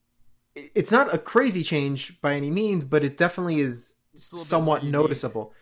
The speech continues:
Speaker 1: It's a little
Speaker 2: Right.
Speaker 1: bit, yeah, exactly. It, it, it's noticeable. Um, and,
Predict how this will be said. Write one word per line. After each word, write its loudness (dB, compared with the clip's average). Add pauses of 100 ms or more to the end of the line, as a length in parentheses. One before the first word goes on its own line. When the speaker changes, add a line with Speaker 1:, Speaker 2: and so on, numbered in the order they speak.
(260)
Speaker 1:
It's -6
a 2
little 0
Speaker 2:
Right. -2
Speaker 1:
bit, -20
yeah, 0
exactly. -2
It, -4
it, -6
it's -6
noticeable. -4 (400)
Um, -8 (640)
and, -4